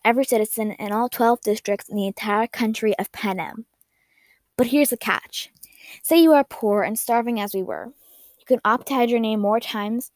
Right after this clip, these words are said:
and more times in exchange for tesserae. Each tessera is worth a, a meager year's supply of grain and oil for one person.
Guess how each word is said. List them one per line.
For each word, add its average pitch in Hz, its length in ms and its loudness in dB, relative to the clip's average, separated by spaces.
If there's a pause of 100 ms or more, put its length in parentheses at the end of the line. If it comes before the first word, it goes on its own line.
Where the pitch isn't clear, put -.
(380)
and 202 260 -4 (1200)
more 220 140 4
times 240 300 0
in 220 140 -2
exchange 214 560 -2
for 214 300 0
tesserae. - 600 -4 (960)
Each - 340 0
tessera 214 580 2
is 208 180 -4
worth 226 280 2 (100)
a, 196 340 -2 (200)
a 214 100 -2
meager 233 360 2
year's 214 520 2 (120)
supply 208 380 0
of 196 120 -4
grain 202 240 0
and 254 140 -4
oil 190 340 -2 (420)
for 220 140 6
one 190 180 4
person. - 520 -6